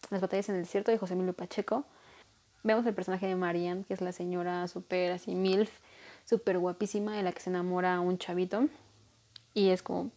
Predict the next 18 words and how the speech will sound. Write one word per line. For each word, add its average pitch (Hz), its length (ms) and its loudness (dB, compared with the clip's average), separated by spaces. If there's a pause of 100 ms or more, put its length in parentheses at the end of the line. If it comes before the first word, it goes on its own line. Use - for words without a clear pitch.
(100)
pues, 175 200 -2
parte 226 340 6
de 214 60 8
lo 185 80 4
que 180 60 -8
pasa 196 160 -2
en 190 60 0
Las 185 100 -2
batallas - 260 -2
en 180 80 -2
el 175 40 -2
desierto. 185 500 -4 (1040)
Pero 269 180 10
es 277 80 8
muy 294 140 10
interesante 226 540 6
ver 208 240 2
como 190 420 2